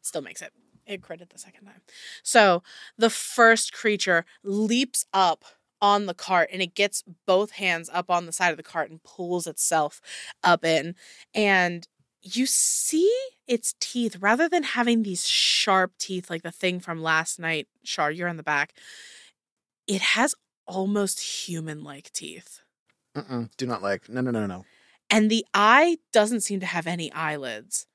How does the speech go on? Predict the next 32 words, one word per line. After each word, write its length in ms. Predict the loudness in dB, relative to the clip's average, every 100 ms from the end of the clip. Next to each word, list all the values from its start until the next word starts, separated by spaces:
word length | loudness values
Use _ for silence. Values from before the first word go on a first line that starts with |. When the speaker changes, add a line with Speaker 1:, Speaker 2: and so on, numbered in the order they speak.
| _ _ _ -10
Speaker 1:
It's 220 | -6 -2
just 600 | -2 -2 -4 -6 -8 -6
huge 760 | 0 4 4 2 0 2 0 -2
Speaker 2:
<laughs> 60 | -2
Speaker 1:
and 300 | 4 4 4
glaring. 640 | 2 6 6 6 4 0 -10 -18 -20 -20 _ 2
And 140 | 4
it 140 | 4
looks 400 | 2 2 2 2
towards 500 | -6 -2 2 2 0
you, 240 | -6 -6 -6
Shar. 540 | -6 -4 -4 -4 -6 _ _ _ _ _ _ _ _ _ -2
And 360 | 0 -2 -4 -10 0
again, 680 | 0 0 -10 -6 -4 -4 -6
you 140 | -6
see 320 | -2 -2 0 0
that 260 | 0 0 _ _
glow, 560 | -16 -6 -2 0 0 2
that 240 | 0 0 _ -20 -20 _
golden 380 | 0 2 2 -2
glow 340 | -2 -2 0
light 640 | 0 -4 -6 0 2 4
up. 220 | 2 0 -2
And 100 | -6
when 120 | -4
it 100 | -4
looks 360 | -4 -6 -4 -8
towards 420 | -4 0 0 -2
the 80 | -14
dwarves, 540 | -6 0 2 0 -6 _ _ _ _
the 80 | 0
light 320 | 4 4 2